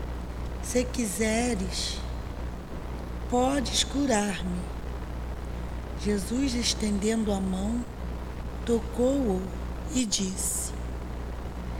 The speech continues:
"Eu quero, fica curado."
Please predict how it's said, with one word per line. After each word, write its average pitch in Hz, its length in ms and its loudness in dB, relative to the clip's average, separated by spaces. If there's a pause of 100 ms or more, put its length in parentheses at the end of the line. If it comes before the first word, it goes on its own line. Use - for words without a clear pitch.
(400)
"Eu 247 240 4 (120)
quero, 190 420 2 (1120)
fica 254 420 2
curado." 190 640 0